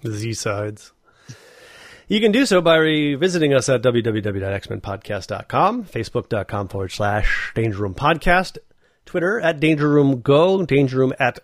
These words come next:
x men podcast dot com is our email address, and you can get all of, uh, this material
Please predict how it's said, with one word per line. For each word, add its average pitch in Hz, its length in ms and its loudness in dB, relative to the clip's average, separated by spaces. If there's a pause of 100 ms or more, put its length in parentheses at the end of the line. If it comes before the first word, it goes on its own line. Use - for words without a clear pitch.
x - 160 -18
men 113 160 -2
podcast 113 560 -6
dot - 240 -6
com 104 220 -4
is 101 100 -6
our 104 140 -10
email 170 260 4
address, 151 420 0 (480)
and 123 180 -4
you 127 80 -4
can 117 240 -12
get 117 200 2
all 143 280 6
of, 110 200 -2
uh, 101 300 -6
this 101 220 -10
material 240 600 0